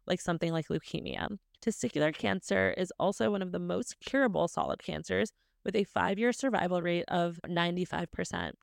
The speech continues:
So ninety-five percent of people survive five years after being diagnosed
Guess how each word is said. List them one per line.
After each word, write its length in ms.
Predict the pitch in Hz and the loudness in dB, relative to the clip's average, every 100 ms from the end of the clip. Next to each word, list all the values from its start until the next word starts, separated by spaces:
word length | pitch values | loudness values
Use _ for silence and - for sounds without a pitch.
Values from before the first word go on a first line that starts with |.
| _ _ | _ _
So 140 | - | -2
ninety-five 640 | 190 185 196 240 269 196 190 | 2 4 4 2 2 2 2
percent 320 | 226 - 185 | -2 0 -2
of 80 | 202 | -2
people 260 | 208 - 185 | -4 -2 0
survive 420 | - 180 170 175 | 2 2 2 0
five 340 | - 175 180 | 0 2 2
years 360 | 175 156 170 - _ - | 0 0 0 -2 _ 0
after 280 | 170 185 | 0 0
being 200 | 170 170 | 0 0
diagnosed 720 | 165 160 175 170 165 - - | 0 -2 -2 -4 -6 -8 -12